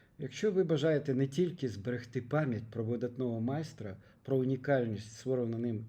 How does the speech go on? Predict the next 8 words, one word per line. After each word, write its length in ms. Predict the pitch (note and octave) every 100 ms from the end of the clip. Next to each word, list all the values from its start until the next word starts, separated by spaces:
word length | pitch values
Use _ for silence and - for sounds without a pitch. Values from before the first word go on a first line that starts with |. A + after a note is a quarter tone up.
| -
інноваційного 760 | B2 B2 B2 B2 C#3 C3 A#2+ A2
учбового 460 | A2 G#2 A2 G#2+
закладу, 500 | G2+ D3+ A#2+ F#2+ F2+ - - - - _ - -
а 40 |
саме 320 | - D3+ D3+
головне, 460 | A#2 A2 G2 G2+ F#2+ - - -
бути 340 | C3+ C#3 C#3 C3+
справжнім 720 | - D3 D3+ A#2+ C3+ A2+